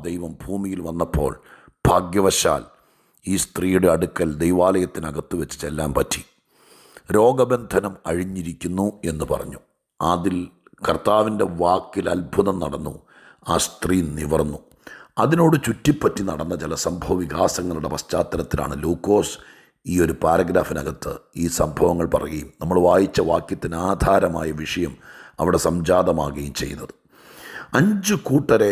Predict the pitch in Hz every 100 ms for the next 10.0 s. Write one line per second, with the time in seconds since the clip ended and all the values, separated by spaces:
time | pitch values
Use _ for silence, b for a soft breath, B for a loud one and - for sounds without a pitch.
0 | 98 101 107 95 95 98 98 92 90 85
1 | 82 67 80 82 76 71 73 71 - 87
2 | 95 95 78 76 - - - 95 107 101
3 | 71 - _ - 101 107 104 101 87 80
4 | 80 - - 71 - _ _ B B B
5 | B B 101 107 117 101 - - - 95
6 | 90 - 110 104 87 76 73 73 - -
7 | _ _ b b b b b 107 120 117
8 | 80 - 82 90 104 113 107 120 - 95
9 | 92 - - 76 - - 80 - 80